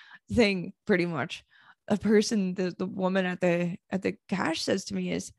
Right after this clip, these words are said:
I bet I have more rocks than you. I bet I have more crystals than you. Oh, yeah, because my husband was, like, swayed a little around crystals he had in his pocket. And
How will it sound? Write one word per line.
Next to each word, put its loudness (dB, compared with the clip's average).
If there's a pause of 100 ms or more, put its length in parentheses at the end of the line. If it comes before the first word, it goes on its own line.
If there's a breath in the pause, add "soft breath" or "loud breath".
(420 loud breath)
I 6
bet 8
I 6
have 4
more 0
rocks 2
than -6
you. -2
I 2
bet 2
I 2
have 0
more -2
crystals -2
than -6
you. -4 (220)
Oh, 6
yeah, 2 (140)
because 0
my 0
husband 0
was, -6
like, -4
swayed 0
a 2
little -2
around -6
crystals -6
he -2
had -2
in -6
his -6
pocket. -2
And -8